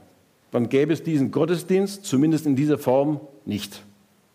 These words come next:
Keiner von uns wäre dann wahrscheinlich hier. Wir wären dann wahrscheinlich auf irgendwelchen Anhöhen hier, äh, im, äh, im Markgräfler Land und würden auf einem Altar irgendwelche Kühe schlachten oder Schwa-, äh, oder, nee, Schweine sicher nicht, aber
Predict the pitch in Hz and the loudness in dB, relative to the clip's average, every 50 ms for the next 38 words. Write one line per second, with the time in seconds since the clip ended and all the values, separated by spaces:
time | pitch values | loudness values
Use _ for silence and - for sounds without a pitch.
0 | _ _ _ _ _ _ _ _ _ _ - - - - _ _ - - 120 123 | _ _ _ _ _ _ _ _ _ _ -20 -20 -20 -20 _ _ -2 0 2 4
1 | 139 151 156 151 - - 139 143 156 180 - 110 113 131 139 151 147 139 143 147 | 4 4 2 2 0 0 0 2 2 0 0 0 2 2 2 2 2 2 2 2
2 | 135 131 - 123 120 117 110 107 - - 185 226 240 220 - - - - - - | 2 0 0 0 0 0 0 0 0 0 2 2 0 0 -4 -10 -20 -20 -20 -20
3 | _ _ _ _ _ - - - - _ - 123 127 127 147 165 180 180 175 170 | _ _ _ _ _ -20 -20 -20 -20 _ -2 0 2 4 4 4 4 4 2 0
4 | 165 - 165 160 165 156 147 135 143 - 165 165 185 185 156 147 131 143 - - | 0 0 2 2 4 4 2 2 2 2 2 2 2 2 0 2 0 0 0 0
5 | 147 190 220 190 143 175 196 202 208 214 190 165 185 196 202 208 202 - - 143 | 0 0 2 2 2 4 4 4 2 2 2 2 2 2 2 0 0 0 0 2
6 | 135 143 147 - 147 147 147 139 135 131 127 123 123 123 123 151 - 131 131 120 | 2 2 2 2 2 2 4 4 4 4 4 2 0 -2 -4 -8 -6 -4 -2 0
7 | 120 120 120 120 - - 160 160 - 139 139 127 131 151 202 233 233 - - - | 2 2 2 2 2 2 2 0 2 2 2 2 2 2 0 -2 -6 -10 -14 -20
8 | - - _ _ _ - - _ - - 139 123 131 165 180 175 170 156 143 - | -20 -20 _ _ _ -20 -20 _ -6 -2 0 2 2 2 2 2 2 0 0 0
9 | - 139 139 143 - - 139 131 - - 160 160 175 170 151 139 143 143 151 139 | 0 2 2 2 2 0 -2 -2 -2 0 2 2 2 2 2 2 2 2 2 2
10 | 139 117 123 117 - - 151 180 220 208 - 185 190 180 175 156 - - 185 175 | 0 0 0 -2 -2 -2 0 0 0 0 0 2 0 0 0 -2 -4 -4 -2 0
11 | 139 123 123 120 113 113 - 127 131 - - 139 123 127 120 123 120 113 113 110 | 2 2 4 2 2 0 -2 -4 -4 -2 -2 0 2 2 2 2 2 2 2 2
12 | 104 104 107 104 107 101 - - 113 117 117 104 95 117 107 110 143 160 - 104 | 2 0 -2 -4 -6 -8 -4 -2 -2 0 0 -2 -2 -2 -2 -2 -2 -2 -2 -2
13 | 104 107 98 | 0 0 -2